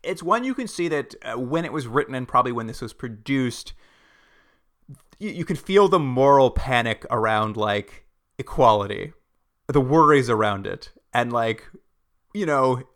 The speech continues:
as time has passed, it's be-, it's become the point where it's like, "I don't know if this is what people were, uh, like, you're, what you've presented to us as this idea of, like, no one is inferior,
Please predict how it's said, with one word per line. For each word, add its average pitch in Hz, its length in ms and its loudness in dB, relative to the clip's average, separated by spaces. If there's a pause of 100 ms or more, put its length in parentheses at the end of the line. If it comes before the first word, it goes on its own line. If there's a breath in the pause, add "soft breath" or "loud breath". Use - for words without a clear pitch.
as 165 220 2
time 165 240 0
has 165 160 -8
passed, 131 400 0
it's 127 140 -10
be-, 135 180 -10
it's 135 160 -4
become 135 300 -4
the 117 80 -8
point 120 120 -4
where 113 60 -2
it's 110 80 -8
like, 110 220 -6 (380 soft breath)
"I 240 120 6
don't 196 140 6
know 175 120 8
if 135 100 2
this 156 160 -2
is 127 100 -8
what 131 120 -2
people 127 240 -4
were, 110 160 2
uh, 120 140 4
like, 110 240 -2 (340)
you're, 190 240 0
what 165 260 2
you've 175 220 -4
presented 143 560 0
to 127 200 -4
us 113 180 0
as 120 140 -8
this 117 240 -6
idea 113 380 -4
of, 104 140 -6
like, 107 420 -6
no 127 280 0
one 123 140 -2
is 113 120 -8
inferior, 107 840 -4